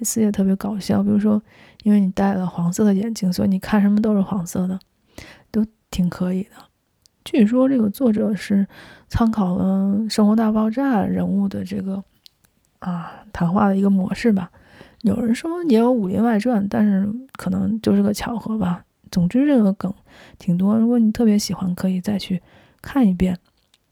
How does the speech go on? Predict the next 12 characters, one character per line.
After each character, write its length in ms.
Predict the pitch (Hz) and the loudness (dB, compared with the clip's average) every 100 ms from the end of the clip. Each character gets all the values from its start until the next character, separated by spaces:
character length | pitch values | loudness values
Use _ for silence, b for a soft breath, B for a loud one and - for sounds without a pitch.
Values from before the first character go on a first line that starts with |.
| _ _ - | _ _ -6
基 180 | - 262 | 0 2
于 160 | 226 | 2
整 260 | 220 208 208 | 2 -2 -2
个 220 | 220 247 | 0 0
的 140 | 214 202 | 0 -2
这 180 | - 190 | -2 -2
个 300 | 190 185 180 _ - B B B - | -2 -2 -4 _ -20 B B B -2
原 220 | 175 170 | 2 2
作 180 | 240 277 | 4 4
的 100 | 196 | 2
质 220 | - 190 | 2 0
量， 180 | 180 | 0